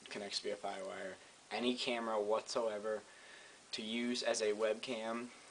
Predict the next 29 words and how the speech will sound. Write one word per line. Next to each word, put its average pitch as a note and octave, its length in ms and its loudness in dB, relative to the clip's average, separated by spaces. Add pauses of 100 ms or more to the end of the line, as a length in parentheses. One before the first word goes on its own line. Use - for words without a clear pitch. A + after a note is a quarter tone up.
for G#2+ 260 2
your, G2 360 -6 (420)
uh, F#2 300 -6 (840)
for A2 220 0
your G2+ 80 -2
Mac G#2 260 -2
or A2 80 2
P G#2+ 160 -6
C. G2 240 0 (440)
So, G#2 320 0 (920)
uh, G3 320 -2
let's G3 160 -6
get A3+ 160 -2
started. - 240 0 (1500)
Okay, F2 160 0
things A2+ 320 4
you'll A#2 160 6
need. G2 420 0
First, A2+ 420 6
you'll A2+ 100 6
need G#2+ 320 2
a G2 100 2
camera. G2+ 640 2 (400)
I'm G#2+ 100 2
doing A2 240 10
this G#2+ 160 6
with A2 160 4
my F#2+ 140 4
really, G#2+ 500 8